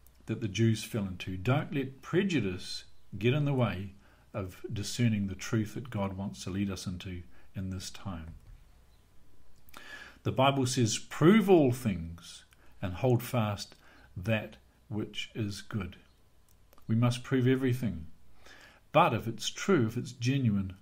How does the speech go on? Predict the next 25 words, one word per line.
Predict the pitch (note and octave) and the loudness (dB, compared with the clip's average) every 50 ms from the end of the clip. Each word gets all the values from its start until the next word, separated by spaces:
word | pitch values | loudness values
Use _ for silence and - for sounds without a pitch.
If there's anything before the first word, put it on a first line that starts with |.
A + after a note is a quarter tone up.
| - - | -18 -12
then | - G2+ F#2+ | -8 -8 -8
hold | F2 - - A2 G2+ F#2+ - | -8 -6 -4 -4 -4 -4 -4
fast. | - - G#2+ G2 F2 E2 - - - - - | -6 -6 -6 -6 -6 -8 -10 -12 -10 -2 2
We | A#2 B2 | 4 4
know | C3+ F3 E3 C3+ | 6 4 4 2
Satan's | A#2+ - D#3+ D#3 E3 C#3+ B2 | 0 0 0 0 0 -2 -2
gonna | B2+ C3+ C3 | 0 0 2
have | B2+ C3 B2 A#2+ | 2 4 4 4
many | B2 C3+ E3 F#3+ | 4 6 6 6
delusions | G3 F#3 F#3 F#3 F#3+ G3+ F3+ D#3 D3 B2+ A#2+ - | 6 8 8 10 10 10 8 6 4 2 0 0
today. | - A2 G2 G2 | 0 0 0 2
We | G2 A2 A#2+ B2 | 4 6 6 8
know | C3 C#3+ D#3 D#3+ | 8 8 6 4
that. | B2+ A2 F2 - - - - - - - - - - - - - - | 4 2 -2 -2 -8 -12 -16 -20 -20 -20 -20 -20 -20 -20 -20 -12 -4
That's | - A#2+ A#2 - - | -4 -4 -2 -2 0
why | - A#2+ A2 | 2 2 2
it | - | 2
says, | - - A2+ F#2+ - | -2 -2 -4 -4 -4
"Prove | - - - - - D#3 G3 A3+ G3 D3+ | -8 -14 -10 0 6 8 8 8 8 4
all | B2 G#2 G2+ G2 | 2 2 0 -2
things, | - - G#2 F#2 F#2+ G2 G#2 G#2 - - - - - - - - - - - - - | -4 -4 -4 -4 -2 -4 -6 -8 -10 -14 -20 -20 -18 -16 -16 -16 -16 -16 -14 -8 -4
and | G2 G#2+ | -2 -2
if | A2 - | -2 -2
it's | C3 C3 - - | -4 -6 -6 -6
good, | A#2+ B2 C#3+ A#2 G2+ G2 F#2+ | -2 0 0 0 0 -2 -4